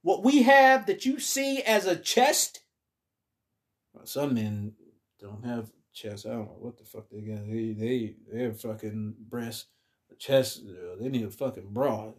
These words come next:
They shouldn't be walking around no goddamn shirt on. But anyway, that's breast tissue nonetheless. And with it being breast tissue, it can become cancerous.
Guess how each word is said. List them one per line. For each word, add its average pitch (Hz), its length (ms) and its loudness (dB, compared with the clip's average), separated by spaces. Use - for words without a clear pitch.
They 120 240 -6
shouldn't 113 260 -4
be 110 80 -4
walking 117 340 -6
around 139 260 2
no 117 100 -2
goddamn 113 440 -6
shirt - 280 0
on. 123 120 -2
But 190 140 6
anyway, 240 540 6
that's 208 240 0
breast 277 440 0
tissue 175 400 -4
nonetheless. 196 760 0
And 170 160 4
with 247 120 10
it 214 200 4
being 247 300 2
breast 214 420 0
tissue, 175 500 2
it 196 280 0
can 196 420 -2
become 185 520 -2
cancerous. - 760 -6